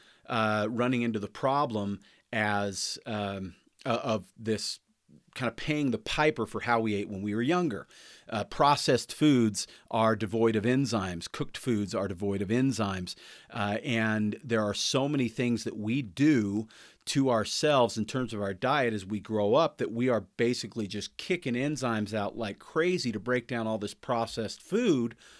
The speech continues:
instead of eating high enzyme food like fresh fruits and vegetables and things like that that would have enzymes in them. We are forcing our body to do all of the job, and our food is doing none of the job, and enzymes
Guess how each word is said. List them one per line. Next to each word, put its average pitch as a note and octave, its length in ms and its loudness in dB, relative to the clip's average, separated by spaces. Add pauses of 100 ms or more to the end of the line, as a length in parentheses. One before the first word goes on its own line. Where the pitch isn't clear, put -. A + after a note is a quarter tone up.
(280)
instead B2 560 0
of A#2 280 0
eating C#3 480 0 (120)
high C#3 380 2
enzyme A#2 640 0
food A2 380 0
like G#2 180 -4
fresh - 280 -4
fruits A2 300 -4
and G2 120 -6
vegetables A#2 560 0
and G2 80 -8
things G#2 240 -6
like G2+ 140 -6
that G#2 180 -6
that G2+ 80 -10
would F#2 100 -10
have C3 280 2
enzymes G#2+ 500 0
in G2 260 -4
them. G2 260 -2 (460)
We B2 180 0
are A#2+ 360 4 (640)
forcing D#3+ 520 2
our A2+ 120 4
body B2+ 320 4
to A2+ 120 -4
do A#2 300 0
all C3+ 300 4
of A2 100 -2
the A2 80 0
job, A2 500 6
and A2 80 0
our G#2 80 -2
food A#2+ 280 -4
is G#2+ 100 -4
doing A2 380 -4
none F#3 260 -2
of G2+ 140 -2
the A2+ 80 0
job, G2+ 520 0
and A#2 380 -2 (380)
enzymes C#3+ 640 0